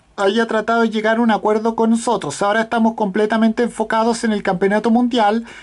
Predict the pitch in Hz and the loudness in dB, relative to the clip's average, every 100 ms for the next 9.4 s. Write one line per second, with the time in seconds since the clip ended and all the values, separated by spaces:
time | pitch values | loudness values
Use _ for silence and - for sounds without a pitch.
0 | - - 202 226 233 240 233 214 220 220 | -12 -2 0 2 4 4 2 2 0 0
1 | 240 233 240 233 190 226 254 302 214 196 | 0 2 2 2 0 -2 -2 0 0 0
2 | 226 226 226 233 220 202 226 226 233 233 | 2 4 4 4 2 -2 0 0 2 0
3 | 226 214 233 220 208 208 220 226 196 226 | 0 0 -2 -2 -2 0 0 0 0 -2
4 | 226 220 214 - 214 - 220 226 226 226 | -2 0 -2 -2 -4 -2 0 2 2 0
5 | 220 - 233 247 214 143 120 139 185 143 | -4 -2 0 2 2 -2 -6 -2 -2 -2
6 | 113 - - - - - - - 196 208 | -6 -14 -20 -20 -18 -18 -16 -2 2 2
7 | 196 208 202 202 196 190 190 202 202 190 | 2 2 4 4 4 4 2 0 0 2
8 | 196 202 190 190 190 214 214 226 247 247 | 2 4 6 4 4 0 -2 0 0 0
9 | 175 - 226 294 | -2 0 0 0